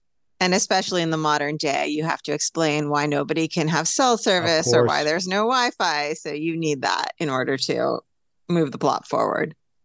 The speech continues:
Speaker 2: I do wonder why they are not allowed to have satellite phone communication. I mean, I would be calling immediately. Like, I mean, even if I was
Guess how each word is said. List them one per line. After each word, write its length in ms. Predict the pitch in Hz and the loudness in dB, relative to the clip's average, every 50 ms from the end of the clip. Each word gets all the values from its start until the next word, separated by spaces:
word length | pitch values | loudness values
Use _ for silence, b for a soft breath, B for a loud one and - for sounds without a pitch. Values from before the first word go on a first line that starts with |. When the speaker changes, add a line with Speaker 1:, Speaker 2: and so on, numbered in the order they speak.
| _ _ - 151 | _ _ -2 0
Speaker 2:
I 60 | 165 | 2
do 180 | 160 220 339 339 | 4 6 6 6
wonder 240 | 285 262 214 180 143 | 6 6 6 4 4
why 360 | 127 113 120 113 131 165 156 | 4 2 2 0 2 2 2
they 220 | 123 123 123 113 113 110 - - - | 2 0 -2 -2 -6 -14 -12 -4 -2
are 140 | 123 131 | 0 2
not 300 | 135 123 123 123 131 - - | 2 2 2 2 2 2 2
allowed 400 | 143 131 117 110 117 139 156 - | 0 2 4 4 4 2 2 0
to 80 | - | -2
have 380 | 123 95 117 113 117 135 143 143 - _ - | -2 0 0 0 2 0 0 -4 -8 _ -10
satellite 460 | - - - 127 123 135 147 175 190 - _ _ _ _ _ _ _ | -4 0 0 2 2 2 2 0 0 -4 _ _ _ _ _ _ _
phone 260 | - - 143 147 165 170 | -4 0 0 0 0 0
communication. 640 | - 170 175 180 180 - 170 185 - - 220 196 | 0 2 2 2 2 0 0 0 0 0 -2 -2
I 100 | - 120 | -2 -2
mean, 160 | 117 120 113 - - | -2 -2 -2 -2 0
I 120 | 123 - | 0 2
would 160 | 175 - 131 | 2 2 2
be 120 | 101 - - | 0 -2 -2
calling 480 | - - 131 120 113 113 110 110 113 - _ _ - | 0 2 2 2 2 0 -2 -2 -4 -8 _ _ -8
immediately. 540 | 123 123 107 123 139 123 - - - - - | -6 -2 2 2 2 2 2 -2 -6 -8 -4
Like, 180 | 101 120 127 | 0 2 2
I 60 | 151 139 | 4 2
mean, 120 | 143 147 | 4 4
even 160 | 165 185 190 | 4 4 4
if 60 | 160 | 4
I 60 | 160 131 | 2 2
was 100 | 123 | 0